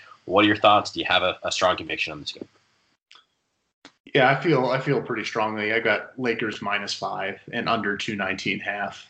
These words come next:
Speaker 2: Uh, both of those, if you can get them around minus one ten, would be nice. I wouldn't go worse than minus one fifteen. Uh, if, I think basically everything has to go right for the Warriors to win this game, uh, and I don't think that's gonna happen.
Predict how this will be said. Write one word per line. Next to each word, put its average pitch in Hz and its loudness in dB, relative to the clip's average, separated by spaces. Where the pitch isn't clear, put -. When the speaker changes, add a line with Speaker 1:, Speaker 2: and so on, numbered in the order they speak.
Speaker 2:
Uh, 104 -6
both 113 4
of 101 -2
those, 98 2
if 101 -8
you 110 -2
can 107 -2
get 101 0
them 101 -2
around 98 -2
minus 98 -2
one 95 -2
ten, 101 -4
would 101 0
be 101 0
nice. 101 -2
I 104 0
wouldn't 104 0
go 101 2
worse - 4
than 104 -2
minus 101 -2
one 101 0
fifteen. 110 2
Uh, - -4
if, 170 2
I 165 4
think 160 6
basically 147 8
everything 143 4
has 127 0
to 120 -6
go 113 2
right 107 0
for 117 -6
the 107 0
Warriors 104 0
to 101 -6
win 104 -4
this 107 -4
game, 120 0
uh, 98 0
and 113 2
I 107 4
don't 104 2
think 110 -2
that's 101 0
gonna 98 -2
happen. 104 0